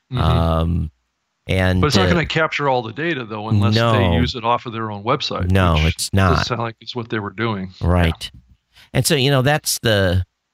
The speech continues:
Speaker 2: you know, that's the thing that, uh, people need to be aware of, too. If you're using a system like, if you're doing affiliate deals,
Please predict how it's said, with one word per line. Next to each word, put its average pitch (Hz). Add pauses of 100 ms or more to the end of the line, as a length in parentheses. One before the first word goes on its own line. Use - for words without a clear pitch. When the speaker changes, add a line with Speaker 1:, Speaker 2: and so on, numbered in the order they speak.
(120)
Speaker 2:
you 110
know, 110
that's 131
the 120
thing 107
that, 95
uh, 87 (380)
people 104
need 95
to 87
be 85
aware 117
of, 71
too. 165
If -
you're 82
using 156
a 87
system 87
like, 80 (400)
if 101
you're 113
doing 196
affiliate 95
deals, 87